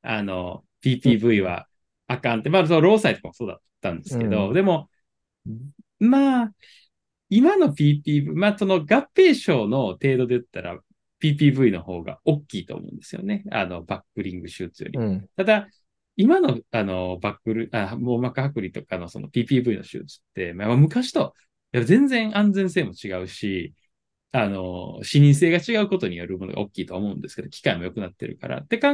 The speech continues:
Speaker 1: えると、やっぱりその施設で一番みんながやってるやり方で、勉強しやすい、教えてもらいやすいのを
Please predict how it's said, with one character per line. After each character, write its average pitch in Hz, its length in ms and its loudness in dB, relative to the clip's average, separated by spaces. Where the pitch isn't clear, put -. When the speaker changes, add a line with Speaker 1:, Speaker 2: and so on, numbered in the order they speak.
Speaker 1:
え 302 100 -6
る 269 140 -10
と、 226 300 -6
や 254 80 -4
っ - 40 -6
ぱ 339 100 -2
り 285 80 4
そ 285 140 2
の 277 100 4
施 262 100 -6
設 226 300 -2
で 113 140 0
一 147 240 -4
番 180 340 -2
み 160 200 8
ん 202 60 8
な 185 100 6
が 92 80 0
や 92 60 0
っ - 120 -10
て 101 100 -6
る 95 60 -6
や 92 80 -4
り 92 160 -8
方 90 340 -6
で、 151 520 2
勉 233 400 2
強 220 180 2
し 190 160 -4
や 185 120 0
す - 180 -12
い、 143 240 -8
教 175 160 2
え 208 100 2
て 190 80 0
も 180 140 0
ら 180 100 -4
い 170 40 -4
や 170 100 -2
す 170 160 -4
い 190 80 -2
の 330 160 -4
を 143 240 -2